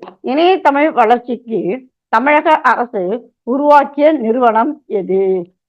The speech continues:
தமிழ் இணைய கல்வி கழகம். சரிங்களா? அடுத்ததாக, இந்தியாவில் முதல் பண்பலை வானொலி எப்பொழுது தொடங்கப்பட்டது?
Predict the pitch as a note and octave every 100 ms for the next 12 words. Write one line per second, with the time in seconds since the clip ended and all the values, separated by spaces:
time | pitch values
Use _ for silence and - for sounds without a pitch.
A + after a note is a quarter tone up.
0 | _ A#3 A3+ C4+ D#4 D4+ A#3 A#3 A3+ C#4+
1 | D4+ A3+ G3+ G3+ A3+ D4+ - A3+ G3+ F3
2 | F3 G3+ G#3 G3 F3 - _ _ _ _
3 | _ _ C4 B3 A3+ A#3 F#3+ - _ -
4 | A3 B3+ A3 G3 F3+ F3+ - _ _ _
5 | _ _ _ _ _ B3 C#4+ D#4+ D#4+ D4
6 | G3 C4+ C#4 _ A#3 A#3+ D4 F#4 - A#3
7 | B3 C4+ C4 C4+ D4 A3+ G#3 A#3+ G#3+ F3
8 | G#3 B3 _ - A#3 B3 B3 C#4+ A#3+ D4+
9 | D#4+ A#3+ A3+ G#3+ C4 C4 A3 G3+ F#3 F#3+
10 | G3+ G3